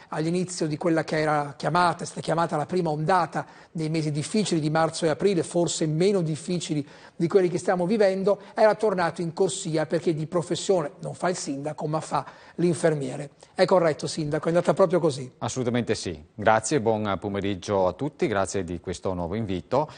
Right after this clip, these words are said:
Speaker 2: È andata esattamente così e da fine di febbraio non ho più mollato la mia professione di, di infermiere. Abbiamo un po' ridotto,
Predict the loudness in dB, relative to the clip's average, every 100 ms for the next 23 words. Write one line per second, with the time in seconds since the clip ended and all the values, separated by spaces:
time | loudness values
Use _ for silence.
0 | -20 -20 -20 _ 0 4 4 4 2 2
1 | 0 -4 -4 -2 -4 -4 -2 0 0 0
2 | 0 0 0 -2 -2 0 2 2 2 0
3 | 0 -2 -2 -4 -8 -6 -4 -4 -4 -2
4 | 0 2 2 2 0 0 -2 -2 -2 -2
5 | 0 2 0 0 0 2 2 0 -4 -6
6 | -8 -12 -10 -8 -6 -8 -8 -8 -8 -8
7 | -10 -10 -10 -10 -10 -8 -4 -4 -4 -6
8 | -8 -8 -4 -2 -2 -2 -4 0 0 0